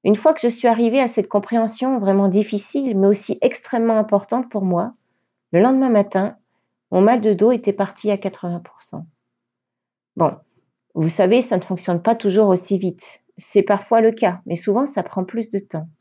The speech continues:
Alors, il n'est pas nécessaire de vous baser sur ma guérison.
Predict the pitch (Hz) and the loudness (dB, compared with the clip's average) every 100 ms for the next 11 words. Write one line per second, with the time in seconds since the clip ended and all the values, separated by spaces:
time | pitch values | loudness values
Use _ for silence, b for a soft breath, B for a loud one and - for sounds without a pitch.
0 | _ _ _ _ _ _ 170 202 - 202 | _ _ _ _ _ _ 2 4 4 4
1 | 202 196 220 214 202 196 202 196 202 254 | 4 4 4 4 4 2 0 0 -2 0
2 | 240 190 180 160 180 190 226 196 165 208 | 0 2 2 4 2 2 -2 -4 0 2
3 | 190 175 165 165 170 165 | 0 -2 -8 -8 -10 -16